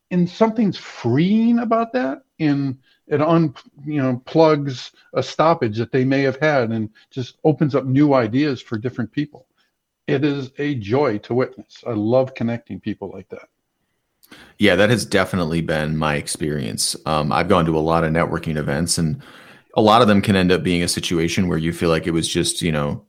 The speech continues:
Speaker 2: people were just there so that they could give you their business card and then
Speaker 1: Mm-hmm.
Speaker 2: move on to the next person, right?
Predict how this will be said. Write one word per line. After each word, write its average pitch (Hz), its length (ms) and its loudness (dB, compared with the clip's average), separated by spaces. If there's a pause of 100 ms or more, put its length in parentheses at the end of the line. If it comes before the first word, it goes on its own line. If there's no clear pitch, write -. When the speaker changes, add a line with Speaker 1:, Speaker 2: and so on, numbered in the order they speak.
(140)
Speaker 2:
people 101 200 2
were 90 120 4
just 90 180 -2
there 90 240 4
so 85 140 -4
that 80 160 -4
they 85 100 0
could 82 160 -6
give 85 160 -2
you 85 80 2
their 80 140 -2
business 85 340 -2
card 76 340 -2
and 76 360 -6
then 143 160 2
Speaker 1:
Mm-hmm. 127 100 4
Speaker 2:
move 110 120 4
on 78 180 0
to 78 80 -2
the 80 40 0
next 95 240 0
person, - 320 -8
right? 85 240 0